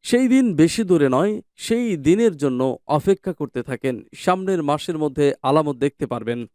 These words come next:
ওবায়দুল কাদেরকে উদ্দেশ্য করে তিনি বলেন, ওবায়দুল কাদের সেদিন বলেছেন, বিএনপি যদি ক্ষমতায় যায় তাহলে আওয়ামী লীগ এক রাতের মধ্যে শেষ হয়ে যাবে। মানে কি, আপনারা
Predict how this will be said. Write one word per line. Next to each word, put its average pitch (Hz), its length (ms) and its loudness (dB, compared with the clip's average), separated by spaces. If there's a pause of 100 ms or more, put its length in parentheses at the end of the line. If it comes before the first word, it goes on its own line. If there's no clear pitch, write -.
ওবায়দুল 233 320 2
কাদেরকে 226 380 0
উদ্দেশ্য 214 360 0
করে 208 160 0
তিনি 196 180 0
বলেন, 185 260 2
ওবায়দুল 196 360 2
কাদের 190 380 2
সেদিন 214 220 0
বলেছেন, 214 380 2
বিএনপি 208 380 0
যদি 180 260 4
ক্ষমতায় 175 500 0
যায় 139 160 4
তাহলে 160 360 2 (200)
আওয়ামী 208 340 0
লীগ 214 180 -4
এক 196 220 2
রাতের 196 480 0
মধ্যে 175 300 -2
শেষ 160 280 -6
হয়ে 147 200 -2
যাবে। 123 200 -2 (120)
মানে 175 260 2
কি, 139 220 -6 (260)
আপনারা 165 440 0